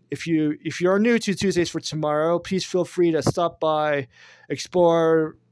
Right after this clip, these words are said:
my previous entries here on,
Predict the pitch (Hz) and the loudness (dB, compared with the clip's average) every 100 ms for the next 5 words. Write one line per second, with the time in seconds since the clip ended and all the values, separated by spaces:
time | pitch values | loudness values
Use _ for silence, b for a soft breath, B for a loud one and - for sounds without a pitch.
0 | _ _ _ _ _ - 143 - 190 165 | _ _ _ _ _ -8 -4 -2 2 0
1 | - 175 170 - 165 160 - - 165 151 | 0 -2 -2 0 0 2 -2 -2 0 0
2 | 143 139 135 | 0 -2 -6